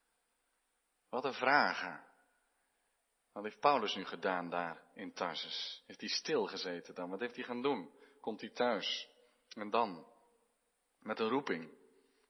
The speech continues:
met een opleiding, met vrijmoedigheid in zijn hart, maar ook met teleurstellingen, omdat hij in Jeruzalem eigenlijk niet dienen kon. En dan zit hij daar dertien jaar. Ik denk dat hij het evangelie verkondigd heeft.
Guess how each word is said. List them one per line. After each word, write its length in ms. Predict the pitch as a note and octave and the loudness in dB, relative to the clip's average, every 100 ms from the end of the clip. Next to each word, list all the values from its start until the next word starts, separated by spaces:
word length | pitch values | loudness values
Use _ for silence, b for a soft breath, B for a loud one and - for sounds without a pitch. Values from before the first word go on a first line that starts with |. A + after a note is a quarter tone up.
| - | -10
met 120 | G#2 | -2
een 80 | A2+ | 0
opleiding, 680 | D3 A2+ F#2+ E2+ E2+ E2+ - - _ _ _ _ _ _ _ _ - | 2 4 2 0 -4 -10 -18 -20 _ _ _ _ _ _ _ _ -8
met 160 | G2 | -4
vrijmoedigheid 600 | - A#2 C3+ F3 D3+ E3 | 0 0 2 2 4 2
in 60 | E3 | 2
zijn 160 | D3+ | -4
hart, 460 | D3 D#3+ - - - - _ _ _ _ _ | 0 0 0 -4 -8 -16 _ _ _ _ _
maar 100 | G2 | -8
ook 100 | A#2 | -6
met 140 | C3+ | -4
teleurstellingen, 880 | - C#3+ D3 A2 - F2+ D#2+ E2 E2 - _ _ _ _ _ _ | -2 2 2 2 0 -4 -6 -10 -16 -20 _ _ _ _ _ _
omdat 240 | F#2 F#2+ | -8 -8
hij 80 | - | -4
in 80 | G#2+ | -2
Jeruzalem 420 | A2 D3 G#2+ F#2+ | 0 2 2 2
eigenlijk 320 | F#2+ F#2 F#2 | 0 -2 -4
niet 140 | F2+ F2+ | -6 -8
dienen 240 | F#2+ E2+ | -6 -8
kon. 300 | - E2+ D#2+ - _ _ _ _ _ _ _ _ _ _ _ _ _ _ _ _ _ | -8 -8 -10 -18 _ _ _ _ _ _ _ _ _ _ _ _ _ _ _ _ _
En 100 | G2 | -4
dan 100 | F#2+ | -2
zit 220 | F#2+ C3 | 0 0
hij 100 | A#2 | -2
daar 320 | F#2 F2+ E2 - | -2 -2 -2 0
dertien 380 | B2+ - D#3 | 0 0 -6
jaar. 400 | C3+ F2 E2+ - - _ _ _ _ _ _ _ _ _ _ _ _ _ _ _ | -4 -6 -6 -12 -16 _ _ _ _ _ _ _ _ _ _ _ _ _ _ _
Ik 120 | A#3+ | -2
denk 140 | - | 2
dat 100 | G3 | 2
hij 80 | F3+ | 0
het 100 | F3 | 2
evangelie 440 | C#3+ G#2+ G2+ F2+ F2+ | 2 2 -2 -6 -8
verkondigd 420 | - F2+ F2+ - | -10 -10 -12 -14
heeft. 380 | F2+ E2+ - | -14 -16 -20